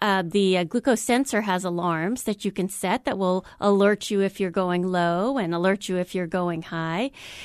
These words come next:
And, uh, the newest ones don't even require calibration. You don't even have to check your finger at all anymore. So it's been, it's been revolutionary.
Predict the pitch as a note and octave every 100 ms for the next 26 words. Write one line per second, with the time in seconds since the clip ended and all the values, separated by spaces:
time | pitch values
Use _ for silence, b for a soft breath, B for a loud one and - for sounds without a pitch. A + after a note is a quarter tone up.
0 | B G#3+ A#3+ A#3 - - - _ _ -
1 | G#3+ G3 G3 G3 A3 G#3+ A3 C4 E4+ F#4
2 | D#4 - G3 G3+ G3 A3 A3 A3 G#3+ G#3
3 | G3+ A#3+ A#3 A3 A3 A3 G#3 G#3 C4 -
4 | - - _ _ _ _ _ _ _ G#3+
5 | G3+ G3 G3+ F#3+ F#3+ F#3 - G3 - -
6 | G#3+ - F#3+ G3+ F#3+ F3+ F3+ F3+ G#3+ A3
7 | E3 D#3+ E3 D#3+ E3+ E3+ b b b b
8 | _ - F#3+ F3+ F3+ - - F#3 F#3 -
9 | - - - A3 G#3+ G3+ F#3 F3+ F#3 F#3+
10 | - F3 E3+ E3+ E3+